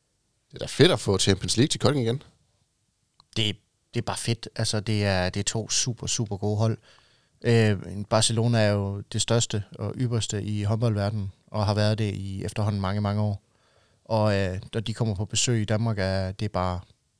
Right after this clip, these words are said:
Speaker 2: en fornøjelse, ud over alle grænser. Så ja, selvfølgelig skal man det, hvis man, øh, modsat mig, kan få lov af kæresten til at tage afsted på valentinsdag, så, øh, endelig.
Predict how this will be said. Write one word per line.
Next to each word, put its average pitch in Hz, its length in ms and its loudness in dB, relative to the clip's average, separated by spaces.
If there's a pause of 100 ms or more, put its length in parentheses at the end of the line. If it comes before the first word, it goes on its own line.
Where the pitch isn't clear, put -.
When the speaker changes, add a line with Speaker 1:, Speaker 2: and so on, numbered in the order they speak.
(560)
Speaker 2:
en 107 100 -4
fornøjelse, 104 420 -2 (320)
ud 117 140 -4
over 107 180 4
alle 104 140 2
grænser. 107 340 -4 (800)
Så - 160 -2 (320)
ja, - 140 -2 (200)
selvfølgelig 117 340 -2
skal 127 120 -2
man 120 80 2
det, 131 80 2
hvis 135 140 0
man, 117 200 2
øh, 101 200 0 (500)
modsat 139 340 8
mig, 120 180 6
kan 123 120 -4
få 120 80 0
lov 113 120 2
af 120 80 2
kæresten 120 360 0
til 120 100 -4
at 107 80 -2
tage 113 100 -2
afsted 107 220 0
på 113 100 -2
valentinsdag, 107 560 -4
så, - 120 -2
øh, 104 320 -2 (760)
endelig. 117 300 -4